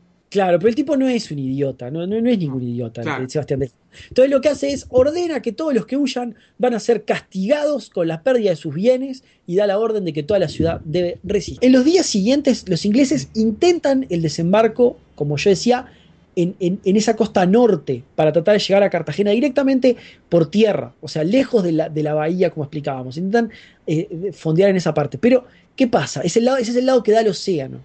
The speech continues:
Speaker 1: ¿tá? Pero, este, son intentos inútiles por lo que decía, las mareas y las corrientes no dejan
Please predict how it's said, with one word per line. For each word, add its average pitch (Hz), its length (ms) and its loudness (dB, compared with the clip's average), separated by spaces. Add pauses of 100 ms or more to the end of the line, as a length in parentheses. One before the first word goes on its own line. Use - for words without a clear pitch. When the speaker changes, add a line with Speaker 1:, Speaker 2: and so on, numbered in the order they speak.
Speaker 1:
¿tá? - 200 -8 (440)
Pero, 262 300 2 (100)
este, 170 480 -4
son 262 180 2
intentos 233 340 0
inútiles 233 320 2
por 185 120 -4
lo 156 80 0
que 147 120 -2
decía, 147 320 0
las 139 120 -4
mareas 190 240 -2
y 202 40 -4
las 170 80 -6
corrientes 196 320 -2
no 196 100 0
dejan 208 380 0